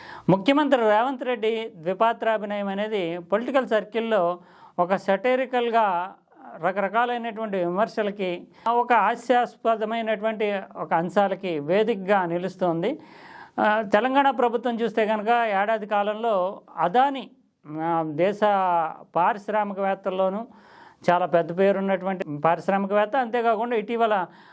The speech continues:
అమెరికాలో సైతము ఆయన పేరు మారుమోగి లంచాలు ఇస్తూ కాంట్రాక్టులు పొందుతున్నారని వివాదాస్పదమైనటువంటి వ్యక్తి. కేంద్ర ప్రభుత్వంతో అదానికి ఉండేటటువంటి సన్నిహిత సంబంధాలు అందరికీ తెలుసు.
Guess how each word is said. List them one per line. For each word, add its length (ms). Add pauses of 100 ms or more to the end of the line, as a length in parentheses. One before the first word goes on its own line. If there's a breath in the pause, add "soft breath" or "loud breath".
(140 loud breath)
అమెరికాలో 840
సైతము 420
ఆయన 480
పేరు 300
మారుమోగి 920 (120)
లంచాలు 480
ఇస్తూ 380
కాంట్రాక్టులు 560
పొందుతున్నారని 880 (420 loud breath)
వివాదాస్పదమైనటువంటి 1200
వ్యక్తి. 420 (420 loud breath)
కేంద్ర 400
ప్రభుత్వంతో 560 (120)
అదానికి 420
ఉండేటటువంటి 640
సన్నిహిత 380
సంబంధాలు 500
అందరికీ 340
తెలుసు. 460